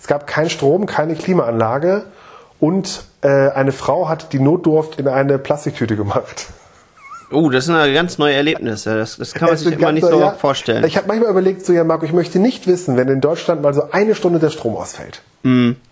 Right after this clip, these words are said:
Speaker 1: Also Wahnsinn. Also es ist der absolute Wahnsinn gewesen. <laughs> Das war also wirklich richtig spaßig. Und vor mir saß jemand, der,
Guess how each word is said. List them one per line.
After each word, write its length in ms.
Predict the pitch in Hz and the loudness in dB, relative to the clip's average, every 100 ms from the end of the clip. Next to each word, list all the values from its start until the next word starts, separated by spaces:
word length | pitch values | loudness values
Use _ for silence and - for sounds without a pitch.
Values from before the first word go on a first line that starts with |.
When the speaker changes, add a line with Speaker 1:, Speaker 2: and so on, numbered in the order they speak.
| _ _ _ _ _ - | _ _ _ _ _ -6
Speaker 1:
Also 360 | 127 135 135 120 | -2 0 0 0
Wahnsinn. 420 | 120 120 98 90 82 _ _ _ | -2 -4 -6 -12 -14 _ _ _
Also 200 | - 135 | 0 0
es 60 | 135 | 0
ist 120 | 131 | -2
der 200 | 147 - | -2 0
absolute 480 | 165 180 175 156 135 | -2 0 -2 -2 0
Wahnsinn 360 | 117 120 107 | 0 -2 -2
gewesen. 440 | 98 95 95 90 90 - | -4 -4 -6 -8 -16 -16
<laughs> 160 | - | -4
Das 180 | 185 - | -4 0
war 100 | 165 - | -2 0
also 300 | - - 160 - | -4 -2 -6 0
wirklich 380 | 214 214 160 | -2 0 0
richtig 240 | 160 190 185 | 2 0 -4
spaßig. 460 | - 143 147 143 - - - - - | -2 -2 0 -4 -6 -16 -16 -16 -4
Und 100 | 131 | -2
vor 120 | 135 | 0
mir 160 | 175 180 | 0 2
saß 240 | 160 156 | 0 0
jemand, 300 | 156 151 143 | 2 2 2
der, 300 | 131 123 123 | 2 2 0